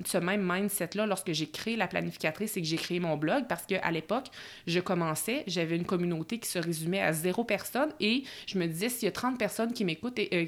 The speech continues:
pas qui m'écoutent, mais qui me lisent et que c'est mes amis et ma famille, ça va être vraiment correct. » Mais là, maintenant que j'ai déjà une communauté, et aussi, on va se, on se le cachera pas, j'ai une entreprise, je génère des revenus,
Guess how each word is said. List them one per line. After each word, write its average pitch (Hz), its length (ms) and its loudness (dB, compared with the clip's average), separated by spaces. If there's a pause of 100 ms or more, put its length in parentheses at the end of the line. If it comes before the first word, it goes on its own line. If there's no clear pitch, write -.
pas 202 100 -2
qui 196 140 -2
m'écoutent, 214 260 -2
mais 190 100 0
qui 196 120 -2
me 175 120 4
lisent 220 280 2
et 165 40 0
que - 60 -2
c'est 190 120 0
mes 170 220 0
amis 180 280 2
et - 20 0
ma 165 100 0
famille, 175 320 0
ça 160 140 2
va 156 100 0
être 151 80 -2
vraiment 160 260 -2
correct. » 156 340 -6 (300)
Mais 175 60 4
là, 202 120 6
maintenant 190 280 2
que 220 60 0
j'ai 185 100 4
déjà 160 220 0
une 247 100 2
communauté, 175 600 0 (720)
et 214 60 8
aussi, 185 220 4
on 208 60 10
va 156 100 6
se, 165 140 2
on 156 260 2
se 160 120 -2
le 156 40 -4
cachera 165 320 0
pas, 294 180 4
j'ai 180 140 2
une 170 80 2
entreprise, 196 520 2
je 175 100 6
génère 196 360 6
des 196 120 8
revenus, 175 400 6